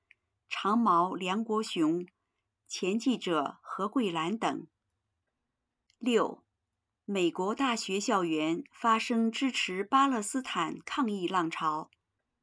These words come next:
二零二四年四月，美国哥伦比亚大学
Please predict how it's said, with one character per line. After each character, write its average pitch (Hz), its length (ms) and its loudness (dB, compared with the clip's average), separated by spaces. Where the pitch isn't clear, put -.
二 202 220 2
零 175 220 0
二 208 180 0
四 208 220 -2
年 170 300 2
四 202 280 -2
月， 175 300 0
美 175 240 2
国 180 340 2
哥 285 200 0
伦 240 240 4
比 254 160 0
亚 196 180 2
大 190 180 -2
学 170 480 -4